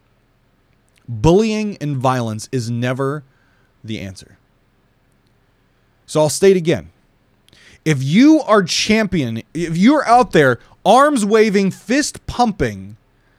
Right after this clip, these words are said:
"Hell yeah" is actually one of the quotes that I heard today,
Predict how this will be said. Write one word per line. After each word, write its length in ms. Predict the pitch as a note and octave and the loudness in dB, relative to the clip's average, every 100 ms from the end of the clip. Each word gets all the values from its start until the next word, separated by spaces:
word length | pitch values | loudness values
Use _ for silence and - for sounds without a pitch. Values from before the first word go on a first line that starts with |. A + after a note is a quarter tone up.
| _ | _
"Hell 480 | - - D4 D#4+ E4 | -4 0 2 2 2
yeah" 720 | C#4+ D#4 D4+ B3 F3+ G3 A#3 F#3 | 0 2 2 2 2 2 0 -4
is 180 | E3+ D#3+ | -2 -2
actually 440 | D#3+ F3 - F#3 E3 | 0 -2 0 0 0
one 240 | D#3 F3 | 0 -2
of 100 | D#3 | -2
the 100 | C#3 | -4
quotes 380 | C3+ E3 D3+ - | -4 -2 -2 -4
that 240 | D3 C#3 | -2 -2
I 200 | C3+ C#3 | -2 -4
heard 240 | C3 C3+ A#2+ | -2 -6 -6
today, 340 | A#2 G2+ B2 | -8 -10 -12